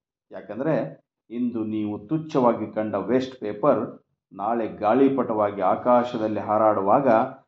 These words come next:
ನಾವು ಅದನ್ನು ತಲೆ ಎತ್ತಿ ನೋಡಬೇಕಾಗುತ್ತದೆ. ಆದ್ದರಿಂದ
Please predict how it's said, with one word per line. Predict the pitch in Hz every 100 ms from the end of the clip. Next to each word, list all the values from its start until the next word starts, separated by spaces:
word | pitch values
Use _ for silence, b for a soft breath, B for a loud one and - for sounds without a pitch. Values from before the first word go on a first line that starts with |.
| _ 95
ನಾವು | 98 98
ಅದನ್ನು | 95 95 95
ತಲೆ | - 107 123
ಎತ್ತಿ | 135 - - 117
ನೋಡಬೇಕಾಗುತ್ತದೆ. | 107 104 95 92 87 85 80 92 - _ _ _ 98
ಆದ್ದರಿಂದ | 98 98 127